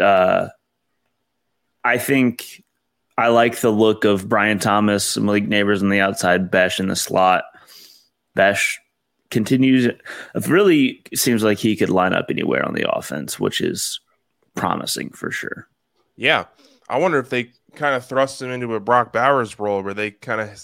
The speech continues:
Speaker 2: do a couple rushing plays with him a game too. I mean, he's got a really good sense of running lanes, and we saw it on that punt return. Um, you know, he's a guy that I think you could certainly draw up a couple of, you know, reverses for or something, just creative ways to get him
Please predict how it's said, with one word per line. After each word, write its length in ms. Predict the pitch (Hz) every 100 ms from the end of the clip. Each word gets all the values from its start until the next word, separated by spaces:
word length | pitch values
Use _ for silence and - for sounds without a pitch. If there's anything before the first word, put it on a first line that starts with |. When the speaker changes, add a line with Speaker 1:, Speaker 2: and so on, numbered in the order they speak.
| - 120
Speaker 2:
do 160 | 127
a 60 | 135
couple 320 | - 127 117
rushing 360 | 104 117 - 127
plays 320 | - 107 101
with 140 | 95
him 140 | 104 101
a 80 | 95
game 260 | 98 95
too. 240 | 95 120 110
I 40 |
mean, 180 | 101 101
he's 180 | 127 127
got 180 | 120
a 60 | 110
really 340 | 98 107 113
good 380 | 104 98 101 101
sense 480 | - - 107 104 -
of 340 | 101 92 - _ _ _ -
running 320 | 117 120 110
lanes, 520 | 110 113 113 110 -
and 140 | -
we 100 | 98
saw 260 | 101 113 107
it 60 | 107
on 100 | 107
that 220 | 104 -
punt 180 | 110 -
return. 540 | 98 - 104 104 104 _ _ _ _
Um, 400 | 104 101 98 95 _ _ -
you 80 |
know, 40 | 110
he's 160 | 123
a 40 | 123
guy 220 | 117 113
that 100 | 110
I 60 | 110
think 260 | 113 104
you 100 | 110
could 200 | _ 98
certainly 720 | - 110 104 73 107 104 98 _ _ _
draw 300 | - 113 107
up 120 | 107
a 40 | 101
couple 480 | - 104 - 107 101
of, 140 | 95 _
you 100 | 104
know, 60 |
reverses 580 | 92 95 98 110 - 110
for 460 | - 110 107 107 101
or 20 |
something, 480 | 104 110 107 107 104
just 220 | 120 -
creative 420 | - 127 120 117
ways 340 | 101 104 101 -
to 80 |
get 160 | 101 98
him 320 | 104 104 101